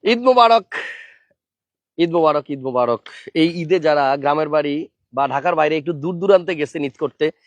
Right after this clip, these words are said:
তারা কিছুটা হলেও অনুধাবন করছেন, "ইস, আমার যদি একটা ব্যক্তিগত গাড়ি থাকতো বা আমার যদি একটা পার্সোনাল গাড়ি থাকতো।" অথবা যারা বাড়ি যাওয়ার সময় হঠাৎ করে মাঝপথে রাস্তায় গাড়ি ডিস্টার্ব দিছে, তারাও অনেকে ভাবছেন যে, "আমার যদি একটা ভালো গাড়ি থাকতো।"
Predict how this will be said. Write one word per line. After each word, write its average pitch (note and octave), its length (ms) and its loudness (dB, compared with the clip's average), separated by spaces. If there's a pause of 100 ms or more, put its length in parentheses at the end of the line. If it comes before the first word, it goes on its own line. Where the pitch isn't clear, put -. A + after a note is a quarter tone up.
(320)
তারা E3 180 4
কিছুটা F3+ 380 -2
হলেও F#3 280 0
অনুধাবন D#3+ 440 -2
করছেন, C#3 540 -6
"ইস, C3+ 200 -10
আমার C3+ 220 -4
যদি C#3 200 -4
একটা C3+ 220 -4
ব্যক্তিগত F3+ 600 -4
গাড়ি C#3+ 180 0
থাকতো C#3+ 420 -12 (380)
বা C#3+ 80 0
আমার D3 160 2
যদি D#3 160 -4
একটা D#3 180 -2 (140)
পার্সোনাল F3 440 0
গাড়ি D3 200 2
থাকতো।" C#3+ 400 -8 (480)
অথবা F#3 460 6
যারা F3 240 2
বাড়ি D#3+ 240 2
যাওয়ার G3 220 4
সময় D3+ 460 -4 (520)
হঠাৎ G3+ 280 4
করে G3+ 180 -2
মাঝপথে F3+ 560 -2
রাস্তায় D#3 500 0
গাড়ি C#3+ 160 0
ডিস্টার্ব D3 400 -6
দিছে, C3+ 260 -10
তারাও F#3+ 400 4
অনেকে D#3+ 340 -2
ভাবছেন C3+ 340 -10
যে, C3+ 80 -2
"আমার D3 160 -2
যদি E3 100 -8
একটা F3 140 -4
ভালো C3+ 240 2
গাড়ি F3 200 2
থাকতো।" D3 400 -10